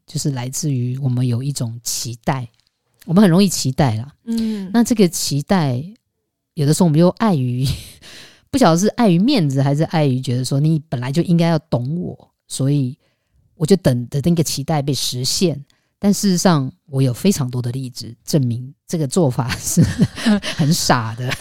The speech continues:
Speaker 2: 的很难啊，对啊，
Speaker 1: 真的。
Speaker 2: 我不，我不可能全面的认识你，除非你每一次发生事情之前都有先跟我讲说S O P一二三，不然我怎么知道发生这个状况你会有这种反应，
Speaker 1: 对，
Speaker 2: 对吧？
Speaker 1: 就是像那个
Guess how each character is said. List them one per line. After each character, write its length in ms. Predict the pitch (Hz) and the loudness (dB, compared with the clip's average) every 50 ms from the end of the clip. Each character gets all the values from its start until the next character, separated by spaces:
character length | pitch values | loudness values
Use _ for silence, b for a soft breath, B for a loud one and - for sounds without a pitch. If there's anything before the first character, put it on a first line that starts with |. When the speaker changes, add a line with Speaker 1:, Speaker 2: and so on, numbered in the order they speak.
| 415 466 | -4 -2
Speaker 2:
的 60 | 523 508 440 | -2 0 0
很 140 | 392 285 277 | 0 0 0
难 180 | 262 247 247 254 277 320 | -2 -2 -4 -4 -6 -6
啊， 200 | 330 330 330 349 | -8 -8 -8 -6
对 160 | 349 381 349 | -2 0 2
啊， 80 | 339 330 | 2 2
Speaker 1:
真 200 | - - - 294 | 2 0 0 0
的。 60 | 262 | -2
Speaker 2:
我 60 | 254 | -4
不， 280 | 226 - 277 294 254 - _ _ | -4 -4 -6 -8 -8 -8 _ _
我 180 | - - 240 247 | -12 -8 -6 -6
不 80 | 254 - | -4 0
可 120 | - 330 | 2 2
能 100 | 269 247 | 2 2
全 200 | - - 254 214 | 2 2 0 2
面 200 | 226 254 277 254 | 2 2 2 2
的 80 | 220 208 | 2 2
认 180 | 233 226 220 | 2 2 2
识 220 | 240 - - 226 214 | 2 0 0 0 -2
你， 160 | 202 175 165 | -2 -2 -4
除 100 | - 214 | -4 -2
非 120 | 220 247 | 0 0
你 80 | 247 240 | 2 2
每 100 | 202 - | 0 0
一 80 | 160 | -4
次 160 | 185 - - 202 | -6 -6 -6 -4
发 140 | - 202 | -2 0
生 100 | 208 208 | 0 0
事 140 | 202 - 214 | -2 -2 -6
情 200 | - 196 185 175 - | -8 -8 -8 -10 -8
之 140 | - 208 | -8 -8
前 220 | 208 - - 202 196 | -6 -6 -8 -6 -4
都 120 | 196 196 | -4 -2
有 100 | 180 - | -2 -2
先 180 | - - 226 202 | -4 -4 -4 -2
跟 80 | 202 | -2
我 80 | 208 196 | -2 -2
讲 100 | 175 202 | -2 -2
说 80 | 185 - | -4 -4
S 200 | - 190 - - | -4 -6 -6 -4
O 80 | 170 180 | -4 -2
P 260 | - - 190 185 180 B B B B B | -2 -2 -2 -4 -8 B B B B B
一 200 | B 233 180 175 | B -10 -4 -2
二 140 | 202 185 175 | -2 -2 -2
三， 240 | 170 - - 160 170 | -4 -8 -8 -10 -8
不 80 | - 202 | -4 0
然 60 | 226 | 0
我 40 | 240 | 0
怎 80 | 202 | 0
么 140 | 175 170 170 | 0 -4 -6
知 140 | - 185 175 | -6 -4 -2
道 200 | 190 180 175 - b b b b b b _ | 0 0 -2 -2 b b b b b b _
发 140 | - 190 190 | -6 -2 0
生 100 | 220 214 | 2 2
这 80 | 196 190 | 2 2
个 80 | 190 | 2
状 180 | 180 202 180 175 | 2 0 -2 -2
况 180 | - - 185 - | -2 -2 -4 -2
你 60 | 185 | -2
会 80 | 180 | -2
有 80 | 185 170 | -2 -2
这 80 | - 170 | -4 -6
种 140 | 131 147 | -8 -8
反 260 | 151 - - 131 - - | -10 -12 -12 -12 -10 -10
应， 140 | 170 - - _ _ - | -12 -12 -14 _ _ 2
Speaker 1:
对， 160 | - 135 123 | 6 6 6
Speaker 2:
对 40 | 117 | 6
吧？ 140 | 117 - B B B B B B B B | 4 2 B B B B B B B B
Speaker 1:
就 140 | B - 214 | B 0 0
是 340 | - - 214 208 208 196 190 | 2 2 4 4 4 4 4
像 380 | - - 214 202 190 180 170 165 | 2 4 4 6 6 6 6 6
那 140 | 170 165 | 6 6
个 580 | 151 165 160 156 151 147 147 143 139 139 143 | 6 8 8 8 8 8 8 6 6 4 2